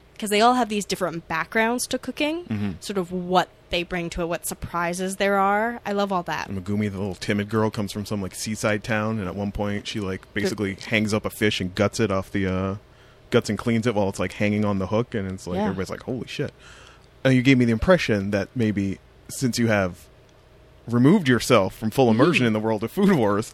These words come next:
Speaker 1: Yeah.
Speaker 2: all the things that bothered you <laughs> maybe have, have resurged.
Speaker 1: So, I watch, I, I, every so often I get into, like, a, a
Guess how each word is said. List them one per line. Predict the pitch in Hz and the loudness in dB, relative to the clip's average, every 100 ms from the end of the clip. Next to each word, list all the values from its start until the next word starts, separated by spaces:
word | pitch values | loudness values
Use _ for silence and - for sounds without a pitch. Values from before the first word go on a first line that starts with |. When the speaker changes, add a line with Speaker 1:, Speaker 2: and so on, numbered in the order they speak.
| - | -6
Speaker 1:
Yeah. | 208 165 | -4 0
Speaker 2:
all | 117 | 0
the | - | 2
things | 123 110 | 0 0
that | 104 | 4
bothered | 135 139 104 | 6 6 2
you | 101 107 - - - | 0 0 -4 -18 -20
<laughs> | - - 110 | -20 -8 4
maybe | 147 - - - - - | 4 4 -2 -2 4 4
have, | 131 117 - | 4 2 -4
have | 110 95 - | -2 -2 -6
resurged. | 117 117 - 151 95 92 - - - | -2 -2 0 0 0 -4 -12 -10 4
Speaker 1:
So, | - 302 - - - - - - - - - - - | 6 6 4 -8 -20 -20 -20 -20 -20 -20 -20 -8 2
I | 240 | 4
watch, | 240 262 262 - | 6 6 6 0
I, | 220 233 | 0 0
I, | 147 - - - _ - - - - - | -2 -10 -18 -20 _ -20 -20 -20 -18 -8
every | 226 254 | -4 -2
so | - 277 | 2 4
often | 220 220 220 214 | 4 2 -2 -2
I | 196 | -2
get | 185 175 | -4 -6
into, | 196 190 | -6 -4
like, | 185 170 - | -4 -4 -6
a, | - 160 160 156 156 - - | -6 -4 -4 -4 -6 -8 -10
a | 175 - | -10 -10